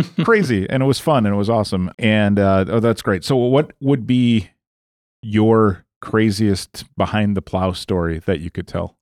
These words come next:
Speaker 1: Um, crazy is a pretty relative term. We've,
Speaker 2: Okay.
Speaker 1: we've got somewhere I've gotten injured and
Speaker 2: Sure,
Speaker 1: smacked
Speaker 2: okay.
Speaker 1: my face in the windshield, or, uh, I had a,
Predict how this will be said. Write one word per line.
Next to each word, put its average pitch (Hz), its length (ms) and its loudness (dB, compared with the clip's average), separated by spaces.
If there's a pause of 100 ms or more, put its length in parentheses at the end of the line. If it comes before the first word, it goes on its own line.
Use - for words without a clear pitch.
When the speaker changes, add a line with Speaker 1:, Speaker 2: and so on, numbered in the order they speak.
(160)
Speaker 1:
Um, 160 440 2 (800)
crazy 160 340 0
is 151 100 -2
a 156 40 -2
pretty 160 260 0
relative 147 500 0
term. 156 300 0
We've, 160 160 -2
Speaker 2:
Okay. 147 140 2
Speaker 1:
we've 147 140 0
got 165 200 0
somewhere 156 260 2
I've 143 80 0
gotten 143 240 -2
injured 151 680 0
and 135 460 -4
Speaker 2:
Sure, 139 160 2
Speaker 1:
smacked 120 260 4
Speaker 2:
okay. 131 40 4
Speaker 1:
my 139 100 2
face 147 360 -2
in 151 60 0
the 143 80 0
windshield, 143 600 2
or, 127 200 2
uh, 120 80 2
I 117 300 0
had 131 240 0
a, 113 320 0